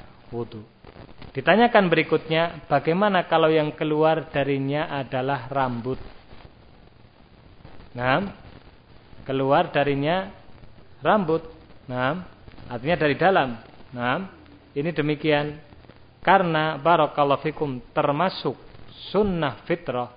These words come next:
adalah membersihkan rambut sekitar kemaluan. Ini termasuk sunnah ajaran Nabi. Nah, dibersihkan dengan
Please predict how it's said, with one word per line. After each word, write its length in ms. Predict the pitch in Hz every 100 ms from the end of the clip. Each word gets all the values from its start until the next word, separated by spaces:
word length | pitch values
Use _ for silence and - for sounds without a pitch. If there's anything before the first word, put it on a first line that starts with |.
| - - _ _ - - -
adalah 360 | 139 139 151
membersihkan 880 | 151 139 135 127 - 139 - 147 139
rambut 560 | 135 143 123 117 147 147 - - - - - - - -
sekitar 840 | - 139 131 127 143 147 175 - -
kemaluan. 560 | 185 180 139 117 110 101 104 - - 127
Ini 160 | 147
termasuk 340 | 175 175 156 170
sunnah 380 | - 226 185 165 - - - - - -
ajaran 460 | 135 131 147 147 151
Nabi. 380 | 143 - 131 135 -
Nah, 380 | - 123 131 190 190 - - -
dibersihkan 640 | - 123 135 - 143 165 156
dengan 260 | 139 147